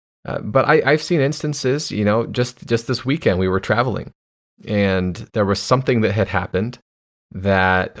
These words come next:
I, for whatever reason, felt pretty neutral about and didn't really get too worked up over it. And my wife felt a lot of anxiety around it.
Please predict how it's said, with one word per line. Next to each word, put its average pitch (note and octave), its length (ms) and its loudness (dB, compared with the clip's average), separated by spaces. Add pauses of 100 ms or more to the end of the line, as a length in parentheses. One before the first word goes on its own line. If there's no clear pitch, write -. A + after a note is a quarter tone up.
I, G#2+ 460 2
for G#2+ 160 -2
whatever G2+ 320 2
reason, G#2 320 0
felt G2 300 2
pretty F#2+ 260 0
neutral F2+ 400 0
about F#2+ 320 2
and G2 100 -4
didn't F#2 200 0
really F2+ 160 2
get - 180 -4
too F#2 160 0
worked F2 240 0
up D3 160 2
over F2+ 260 2
it. - 140 0 (320)
And G#2+ 160 4
my G#2 140 4
wife A2 680 2
felt - 220 2
a B2 60 -2
lot F#2+ 220 2
of F#2+ 100 0
anxiety G2 520 0
around E2 300 -8
it. - 220 -18